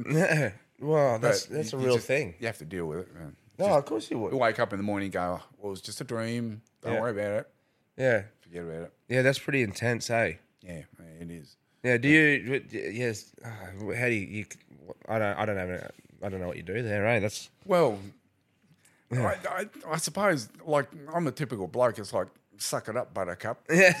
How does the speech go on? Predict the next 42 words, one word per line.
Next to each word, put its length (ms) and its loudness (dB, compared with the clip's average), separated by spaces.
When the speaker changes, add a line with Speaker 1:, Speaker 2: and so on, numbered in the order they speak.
Speaker 2:
You 80 2
know, 80 -14
Speaker 1:
yeah, 640 6
I 60 10
know, 60 6
Speaker 2:
and 80 6
Speaker 1:
yeah. 140 8
Speaker 2:
just 120 6
get 160 4
on 140 2
with 140 -2
your 100 -2
life, 460 2
and 520 -4
Speaker 1:
Mm. 200 -10
Speaker 2:
you 160 0
do. 420 2
But 200 0
it's 240 -6
just, 340 -6
you 80 -6
know, 240 -4
sometimes 520 -10
you 80 -8
go 200 0
to 80 -6
bed 280 -4
and 60 -8
you 80 -8
go, 220 -8
"Oh, 220 -10
what 80 -16
am 100 -12
I 40 -14
gonna 180 -12
th-, 180 -16
dream 300 -8
about 320 -8
tonight?" 380 -6
Speaker 1:
Yeah. 120 -2
Speaker 2:
You 80 -2
know, 300 -2